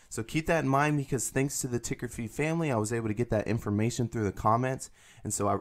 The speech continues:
again, I really do appreciate it. Now, looking at the chart, as you can see, it's at, currently at two dollars and seventy cents pre-market. The fee-, fifty-two week high was three twenty, right?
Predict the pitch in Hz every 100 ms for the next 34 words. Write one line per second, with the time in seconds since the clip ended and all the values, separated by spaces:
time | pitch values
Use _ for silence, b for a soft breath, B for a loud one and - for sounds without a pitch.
0 | - 107 113 101 92 101 107 104 95 -
1 | 110 113 120 117 120 110 95 B B -
2 | 147 160 165 - - 139 143 117 120 123
3 | 117 - 131 127 - 101 - 107 104 -
4 | - 127 113 123 104 - 135 120 113 110
5 | 98 87 - 117 107 - 117 - - -
6 | 127 131 113 101 135 180 175 - B B
7 | 156 - - 151 170 - 160 165 143 151
8 | 135 127 - 131 123 104 - 123 120 -
9 | 123 95 90 101 120